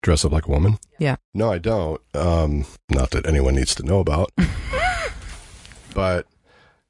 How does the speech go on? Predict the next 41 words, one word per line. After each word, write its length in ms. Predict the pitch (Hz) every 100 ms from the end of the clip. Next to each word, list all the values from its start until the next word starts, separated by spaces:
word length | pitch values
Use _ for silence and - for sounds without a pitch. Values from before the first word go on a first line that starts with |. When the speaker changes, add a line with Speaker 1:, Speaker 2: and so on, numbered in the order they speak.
| _
Speaker 1:
like, 160 | 104 104
a 60 |
lot 160 | 107 123
of 80 | 160
our 100 | 101
conversation 540 | 92 87 85 90 82
happens 320 | 80 85 80
during 260 | 76 95 98
the 80 | 82
show, 300 | - 120 110
though. 300 | - 53 - - - _ -
Like, 120 | 95
we 80 | 123
did, 160 | 127
we'd 200 | 101 110
actually 280 | 120 - 87
Speaker 2:
Which 320 | 78 - -
is 140 | 185 151
a 60 |
no-no. 340 | 127 120 120 120 - 135 -
Speaker 1:
Yeah, 220 | 73 60
that's 200 | 64 -
a 60 | -
huge 220 | 101 90
no-no, 300 | - - 57
but 160 | -
we 140 | - 71
try 200 | - 76
to 60 |
be 100 | 67
respectful 600 | 71 - - - 82 95
and 200 | 92 78 - _ _ - - - _ _ -
talk 200 | - 73
quietly. 460 | - 98 - 71 76 - _ -
Speaker 2:
Are 60 | 135
you 120 | 127
bored 300 | 127 127 135
yet? 180 | 135 143 _ -
Speaker 1:
No, 160 | 120 120
I'm 100 | 90
not. 260 | 104 57